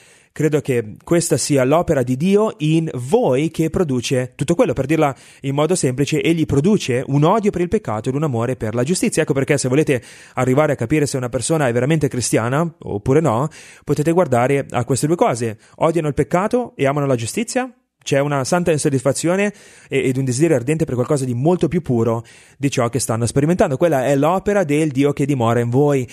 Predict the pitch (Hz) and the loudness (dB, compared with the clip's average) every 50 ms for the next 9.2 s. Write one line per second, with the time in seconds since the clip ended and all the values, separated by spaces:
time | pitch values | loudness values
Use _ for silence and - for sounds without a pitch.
0 | - - - - 127 117 - - 175 190 202 196 202 - 156 135 139 135 143 - | -18 -12 -6 -4 -4 -4 0 0 2 2 2 2 0 0 0 -2 -2 -4 -6 -2
1 | - 135 123 120 120 147 208 220 - - - 220 208 - - 147 139 147 156 123 | 0 0 0 0 0 0 0 0 0 0 0 0 0 0 -2 -2 0 0 0 0
2 | 110 113 113 - - 113 104 107 107 107 107 110 101 113 104 101 98 95 _ _ | -2 -4 -4 -6 -8 -6 -4 -2 -2 -2 -2 -2 -4 -4 -4 -4 -8 -14 _ _
3 | _ _ _ _ _ _ _ _ _ _ _ _ _ _ _ _ _ _ _ _ | _ _ _ _ _ _ _ _ _ _ _ _ _ _ _ _ _ _ _ _
4 | _ _ _ _ _ _ _ _ _ _ _ _ _ _ _ _ _ _ _ - | _ _ _ _ _ _ _ _ _ _ _ _ _ _ _ _ _ _ _ -2
5 | 131 123 110 98 - 123 113 120 135 147 - 139 123 107 104 110 107 120 117 127 | 0 0 2 2 2 2 4 4 4 4 4 2 0 -2 -2 -2 -2 0 2 4
6 | 143 151 147 143 139 131 123 123 117 113 - 131 117 - 160 139 120 131 123 - | 4 4 2 0 -4 -4 -4 -6 -6 -6 -6 -8 -2 -2 -2 0 0 -2 -4 0
7 | - 233 214 143 - - 135 131 - 131 143 135 160 160 139 127 120 120 123 120 | 2 2 2 2 0 -2 -4 -4 -4 -6 -4 -4 -4 -2 -2 -2 -2 -2 -2 -4
8 | - 135 - - 113 107 101 110 107 110 98 110 - 104 104 107 - 175 185 143 | -4 -8 -6 -4 -4 -6 -6 -6 -10 -8 -8 -6 -6 -6 -6 -2 -2 -2 -2 -2
9 | - - _ | -4 -12 _